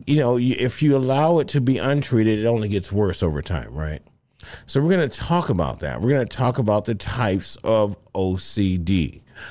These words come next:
So things like checking, right? We'll go into detail for that. Mental contamination,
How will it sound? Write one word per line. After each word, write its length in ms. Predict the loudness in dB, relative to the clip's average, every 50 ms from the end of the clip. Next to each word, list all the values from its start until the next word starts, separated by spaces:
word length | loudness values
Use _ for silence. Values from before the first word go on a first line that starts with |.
| -18 -20 -20 -16
So 520 | -10 -4 0 2 2 4 4 2 0 0
things 340 | 0 0 0 0 0 0 0
like 220 | 0 -2 -2 -2
checking, 640 | -4 -2 0 0 0 2 2 0 2 2 0 -2 -4 -6 _ _ _ _ _ _ _ _ _ _ _ -4
right? 260 | -2 0 0 0 0
We'll 160 | 0 0 0
go 160 | 2 2 2 2
into 160 | 2 0 0
detail 420 | 0 0 0 0 2 2 2 2
for 160 | 0 0 -2 -2
that. 380 | 0 0 -2 -2 -4 -6 -8
Mental 540 | -6 -4 -2 0 2 2 0 0 0 0 0
contamination, 960 | 0 -2 -2 -2 0 0 2 2 2 2 2 0 0 0 -2 -2 -2 -2 -6